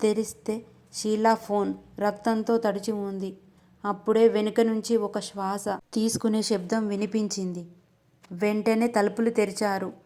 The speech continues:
లోపల చీకటి. టార్చ్ లైట్ వేశారు. అక్కడ షీలా ఒక గోడకు కట్టబడి కూర్చొని ఉంది. కళ్ళు తెరిచి ఉన్నాయి, కానీ కదలడం లేదు. శరీరం చల్లగా మారింది.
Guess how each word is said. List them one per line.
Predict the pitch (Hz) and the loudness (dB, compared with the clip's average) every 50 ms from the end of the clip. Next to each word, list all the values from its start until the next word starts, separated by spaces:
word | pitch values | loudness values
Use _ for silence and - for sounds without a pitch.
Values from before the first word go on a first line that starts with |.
| _ _ - - - | _ _ -20 -12 -6
లోపల | 196 196 208 208 208 208 233 226 226 | 0 2 2 2 4 4 4 4 4
చీకటి. | 226 220 - 208 208 208 - 214 196 - 196 - - - - - - _ _ _ _ _ - | 2 0 -2 -4 -4 -2 -2 -4 -4 -4 -8 -12 -14 -18 -20 -20 -20 _ _ _ _ _ 0
టార్చ్ | 202 208 214 208 - - 214 | 2 2 2 2 0 -2 0
లైట్ | 214 220 214 - | 0 0 0 -2
వేశారు. | 196 196 208 208 202 - 214 196 190 190 185 - - - - _ _ _ _ _ _ _ - | -2 -2 -2 0 0 0 0 0 0 -2 -6 -10 -12 -20 -20 _ _ _ _ _ _ _ -14
అక్కడ | 196 190 - - 220 214 220 | -14 -8 -4 -2 0 0 0
షీలా | 220 - 214 208 214 214 220 220 220 220 | -2 -2 -4 -2 -2 0 2 2 2 0
ఒక | 208 214 208 - 208 185 208 208 | -2 -2 -2 -2 -4 -2 0 0
గోడకు | 208 214 226 226 226 233 | 2 2 2 0 0 0
కట్టబడి | 226 - 208 196 - 220 208 208 208 196 233 269 - - _ _ _ _ _ _ _ _ _ _ _ - | 0 0 -2 -2 0 -2 0 0 0 -2 -2 -4 -8 -12 _ _ _ _ _ _ _ _ _ _ _ -4
కూర్చొని | - 226 226 226 226 - 226 220 220 226 | 0 2 2 2 2 0 0 0 0 0
ఉంది. | 226 214 202 202 196 190 190 - - - - _ _ _ _ - | -2 -2 -4 -6 -6 -8 -10 -10 -12 -18 -20 _ _ _ _ 0
కళ్ళు | - 220 214 214 233 | 2 4 6 6 4
తెరిచి | 233 226 226 214 202 190 - 240 | 6 6 4 4 4 2 0 0
ఉన్నాయి, | 233 220 214 208 208 196 185 185 - - _ _ _ _ - | 0 0 0 -2 -2 -4 -4 -8 -10 -16 _ _ _ _ -6
కానీ | - 202 202 202 214 220 | -2 0 0 0 0 2
కదలడం | 226 208 196 196 208 208 214 208 220 214 202 | 2 2 2 2 2 0 2 0 0 0 0
లేదు. | 190 190 190 190 180 180 - - - _ _ _ _ - | -2 -2 -4 -4 -4 -6 -10 -14 -20 _ _ _ _ -16
శరీరం | - - - 220 214 202 233 226 233 233 233 | -8 -4 -2 0 4 4 4 6 6 4 4
చల్లగా | 233 233 220 202 202 208 214 226 226 233 233 220 | 4 4 4 4 4 2 2 2 2 4 2 2
మారింది. | 214 214 208 202 202 202 190 190 185 180 | 2 2 0 0 0 -2 -4 -6 -8 -10